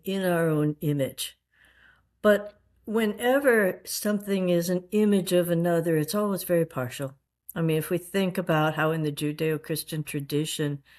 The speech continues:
we are created in the image of God, but we are not gods, you know. Therefore, we have to ask the question, "Well, then, what is it in us that images God?"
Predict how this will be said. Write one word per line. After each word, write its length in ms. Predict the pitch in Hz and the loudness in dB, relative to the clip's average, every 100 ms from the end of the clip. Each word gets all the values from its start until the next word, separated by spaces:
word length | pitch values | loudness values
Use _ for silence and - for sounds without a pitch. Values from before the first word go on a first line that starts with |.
| - - - | -20 -20 0
we 200 | 175 175 | 4 4
are 80 | 151 | 2
created 680 | - 165 165 160 170 151 | -2 0 2 2 0 -2
in 220 | 147 165 156 | -2 -2 -2
the 140 | 151 | -2
image 300 | 156 175 165 | -2 -2 -4
of 180 | 131 131 | -6 -4
God, 640 | 143 180 175 143 135 131 _ - - - | -2 0 0 0 -4 -10 _ -20 -10 -2
but 220 | 190 190 - _ - | -2 -2 -20 _ -6
we 180 | 233 311 | 0 2
are 80 | 240 | 4
not 240 | 160 117 | 2 0
gods, 760 | 147 196 190 98 - - - - | 0 2 0 -2 -10 -12 -12 -14
you 200 | - 190 | -4 -2
know. 280 | 147 135 143 | -2 -4 -6
Therefore, 640 | 160 190 185 - 175 160 165 | 2 2 2 2 4 4 2
we 220 | 165 156 | 0 0
have 240 | 151 151 | 0 -2
to 140 | - - | -6 0
ask 340 | 160 180 - | 0 0 -6
the 80 | 170 | -8
question, 580 | - 156 151 - 160 170 | -2 -2 0 -2 -2 -2
"Well, 140 | 160 | -4
then, 320 | 160 165 170 - _ - | 0 0 0 -6 _ -12
what 500 | 190 196 220 220 _ | -4 0 0 0 _
is 340 | 226 233 262 220 | -2 0 2 2
it 240 | 165 160 _ - | 2 0 _ -4
in 360 | 180 170 160 - | 0 0 -2 -2
us 580 | 185 202 143 147 - - _ _ _ | 2 2 2 -2 -6 -8 _ _ _
that 140 | 180 175 | 0 2
images 560 | 165 156 156 147 135 | 2 2 0 0 -2
God?" 680 | - 143 180 160 127 139 - | -4 -2 0 0 -2 -4 -10